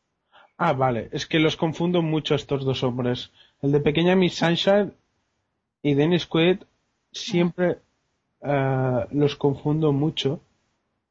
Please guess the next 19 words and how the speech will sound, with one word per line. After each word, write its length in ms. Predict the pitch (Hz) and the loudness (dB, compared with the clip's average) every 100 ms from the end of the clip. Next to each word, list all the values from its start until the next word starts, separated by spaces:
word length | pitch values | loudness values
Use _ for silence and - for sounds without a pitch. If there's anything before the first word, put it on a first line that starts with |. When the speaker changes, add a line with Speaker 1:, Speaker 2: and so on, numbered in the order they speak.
| _ _ _ _ _ - | _ _ _ _ _ -6
Speaker 1:
No 160 | 147 170 | -2 2
sé 140 | 202 | 2
por 220 | 160 143 | 2 0
qué, 120 | 180 190 | 2 0
porque 200 | 156 143 | 0 0
en 60 | |
realidad 240 | 139 139 156 | 4 4 2
tampoco 260 | 175 165 | 0 0
se 120 | 156 | -2
parecen 360 | 156 143 139 131 | -2 -2 -2 -2
tanto, 380 | 147 160 165 170 | -2 -2 -4 -4
pero 400 | 147 135 127 127 | -2 0 0 0
Speaker 2:
No, 160 | 123 123 | 0 -2
no, 220 | 262 240 | -6 -10
no 140 | 240 | -12
se 100 | 240 | -10
parecen. 440 | 254 220 226 214 208 | -8 -8 -8 -12 -12
De 120 | 214 | -14
hecho, 500 | - 240 220 214 | -12 -10 -10 -10